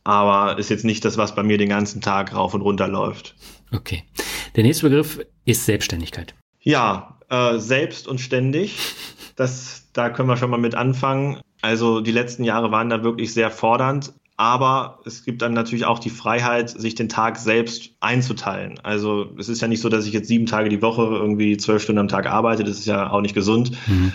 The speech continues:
Speaker 1: Sondern auch mal die Freiheit zu haben, ja, im Prinzip an einem Mittwochnachmittag zu sagen,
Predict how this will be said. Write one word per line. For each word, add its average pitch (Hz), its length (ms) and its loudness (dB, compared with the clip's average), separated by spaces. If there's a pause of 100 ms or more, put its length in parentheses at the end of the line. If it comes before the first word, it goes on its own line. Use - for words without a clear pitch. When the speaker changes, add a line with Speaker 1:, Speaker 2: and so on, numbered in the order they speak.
(140)
Speaker 1:
Sondern 113 400 4
auch 117 80 2
mal 117 140 2
die 113 100 -2
Freiheit 117 360 0
zu 110 160 -2
haben, 110 560 0
ja, 101 340 0
im 101 140 -8
Prinzip 107 360 -2
an 107 100 0
einem 104 120 2
Mittwochnachmittag 110 720 2
zu - 120 -10
sagen, 107 720 -2